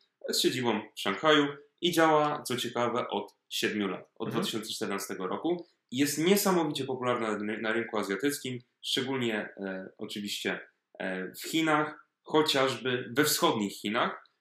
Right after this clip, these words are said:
Speaker 1: gdzie przy jednej autostradzie, w zasadzie przy sieci autostrad, jest zbudowanych sto trzydzieści jeden stacji zapewniających usługę wymiany baterii. Bo co jest innowacyjne w samochodach marki Nio, to jest możliwość wymiana,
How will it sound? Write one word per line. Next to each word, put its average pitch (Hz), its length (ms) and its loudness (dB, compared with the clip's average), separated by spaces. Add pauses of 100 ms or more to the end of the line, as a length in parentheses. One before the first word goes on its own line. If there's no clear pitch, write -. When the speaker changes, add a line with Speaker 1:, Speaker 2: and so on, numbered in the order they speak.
(120)
Speaker 1:
gdzie 117 580 0
przy 104 400 0
jednej 123 340 2
autostradzie, 110 600 0
w 104 60 -6
zasadzie 104 260 -4
przy 107 200 -6
sieci 127 320 0
autostrad, 107 680 -2 (240)
jest 110 320 -2
zbudowanych 107 720 0
sto - 220 0
trzydzieści 117 460 -2
jeden 107 380 -2
stacji - 680 -2
zapewniających 117 680 -4
usługę 117 400 -2 (480)
wymiany 170 420 4
baterii. 160 420 2 (120)
Bo 113 60 0
co 196 240 4
jest 170 180 2
innowacyjne 139 680 0
w 107 60 -6
samochodach 117 540 -4
marki 107 300 -6
Nio, 131 260 -2 (360)
to 120 60 0
jest 117 140 -2
możliwość 131 600 0
wymiana, 123 560 0